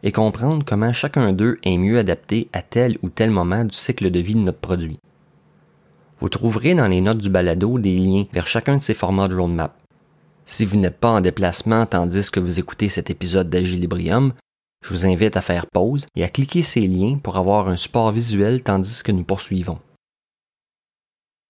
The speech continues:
Le premier format de feuille de route que nous voyons est celui que l'on appelle le Goal Oriented Product Roadmap. Comme son nom l'indique,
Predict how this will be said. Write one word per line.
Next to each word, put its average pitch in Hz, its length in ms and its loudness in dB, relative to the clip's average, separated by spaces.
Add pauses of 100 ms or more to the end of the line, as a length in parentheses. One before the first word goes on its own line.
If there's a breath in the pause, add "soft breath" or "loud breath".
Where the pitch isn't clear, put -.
(320)
Le 101 140 0
premier 165 320 -2
format 117 380 0
de - 60 -8
feuille 107 200 2
de 98 80 2
route 113 240 0
que - 100 -2
nous 98 160 2
voyons 90 420 -2 (100)
est 107 80 -2
celui 117 340 0
que 143 100 -4
l'on 98 260 0
appelle 107 580 0
le 90 160 -2
Goal 110 420 2
Oriented 113 720 2
Product 98 420 -2
Roadmap. 90 460 -4 (1120)
Comme 139 160 2
son 104 180 0
nom 101 140 4
l'indique, 98 500 0